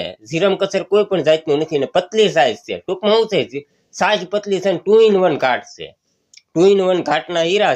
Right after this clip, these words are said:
છે. એટલે આ રીતનો ઘાટ તમે લેવા માંગતા હોય તો ખાસ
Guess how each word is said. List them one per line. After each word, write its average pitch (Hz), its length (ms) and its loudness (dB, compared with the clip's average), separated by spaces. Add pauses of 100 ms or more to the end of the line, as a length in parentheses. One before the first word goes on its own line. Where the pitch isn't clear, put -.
છે. 117 120 -4 (540)
એટલે 120 200 -2
આ 190 120 -2
રીતનો 185 240 -4 (100)
ઘાટ 156 200 -2
તમે 151 260 -4
લેવા 151 280 0
માંગતા 196 380 -2
હોય 127 220 -4
તો 120 60 -6 (100)
ખાસ 180 200 -2